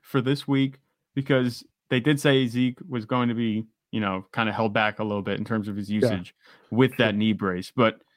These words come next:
Speaker 1: the way that the Cowboys offense looks with Tony Pollard getting the majority of the carries, I don't think they can go back to Zeke getting the majority of the carries at this point. I think, like you said, they're wising up to that and finding that the offense is much more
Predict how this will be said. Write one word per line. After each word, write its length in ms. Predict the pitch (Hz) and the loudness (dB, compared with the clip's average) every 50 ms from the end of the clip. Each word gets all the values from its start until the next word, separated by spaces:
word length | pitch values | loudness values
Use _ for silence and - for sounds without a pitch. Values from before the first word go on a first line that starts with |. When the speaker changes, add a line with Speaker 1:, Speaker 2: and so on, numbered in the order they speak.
| _ _ _ - _ _ _ _ - | _ _ _ -20 _ _ _ _ 2
Speaker 1:
the 140 | 147 160 147 | 4 4 6
way 300 | 143 151 185 190 202 170 | 8 8 8 8 8 6
that 180 | 143 135 131 | 6 4 4
the 100 | 139 143 | 2 0
Cowboys 400 | 139 - 143 139 135 123 120 110 | 2 4 4 4 4 4 2 4
offense 320 | 127 123 120 123 127 113 - | 4 4 4 4 2 0 0
looks 220 | 123 120 110 - | 0 0 0 -2
with 100 | 113 - | -4 0
Tony 220 | - 131 131 127 | 2 4 4 4
Pollard 280 | 113 - 117 120 113 110 | 4 4 4 4 4 2
getting 120 | 113 117 | 0 0
the 60 | 117 117 | 0 -2
majority 300 | 113 107 123 117 113 110 | 0 0 2 2 2 0
of 60 | 104 | 0
the 40 | - | 0
carries, 240 | 117 110 107 101 - | 0 0 0 0 2
I 120 | - 147 151 | 2 4 6
don't 160 | 170 170 139 | 6 4 6
think 180 | 160 165 147 | 6 4 6
they 140 | 131 160 147 | 6 4 4
can 120 | 131 147 139 | 6 4 6
go 140 | 139 131 | 4 4
back 380 | 120 104 120 117 117 95 90 - _ _ _ _ _ _ 104 _ | 4 2 2 2 2 0 -2 -6 _ _ _ _ _ _ _ _
to 100 | - 127 | -2 0
Zeke 220 | 120 107 117 113 107 | 0 2 0 0 2
getting 260 | 123 117 104 104 104 | 2 2 2 2 2
the 60 | 104 | 0
majority 300 | 104 101 107 98 95 95 | 0 0 0 0 0 0
of 60 | 98 | -2
the 60 | 95 92 | -4 -6
carries 320 | - 104 95 90 90 85 | -4 -4 -4 -4 -4 -8
at 80 | 87 - | -8 -10
this 140 | 98 95 | -10 -10
point. 240 | - - 92 85 - | -10 -10 -8 -2 -2
I 80 | 110 113 | -2 -2
think, 320 | 107 - - 160 165 147 | 0 4 4 4 4 4
like 220 | 139 139 127 131 123 | 4 2 2 2 0
you 60 | 110 | 0
said, 200 | - 131 120 107 | 0 0 0 2
they're 160 | 104 101 101 | 0 -2 0
wising 400 | 95 104 107 110 107 101 107 104 | 2 2 2 4 2 0 2 2
up 160 | 110 110 - - | 0 0 0 -4
to 80 | 110 101 | -4 -4
that 240 | 95 87 85 - - _ _ _ _ _ _ - | -2 -4 -4 -6 -12 _ _ _ _ _ _ -2
and 160 | 110 104 - | -2 0 2
finding 360 | 120 113 113 107 104 104 104 | 2 4 4 2 2 0 0
that 140 | 104 101 98 | 0 0 0
the 140 | - 110 110 | 0 2 2
offense 400 | 110 107 - 113 104 - - - _ _ _ _ | 2 0 0 -4 -6 -6 -10 -18 _ _ _ _
is 180 | - 131 113 104 | -2 -2 0 0
much 380 | 123 131 139 151 156 143 - 143 131 123 139 - _ _ _ - | 2 4 4 4 4 2 -2 -4 -6 -6 -8 -12 _ _ _ -2
more 280 | 127 131 131 123 113 | 0 2 2 2 2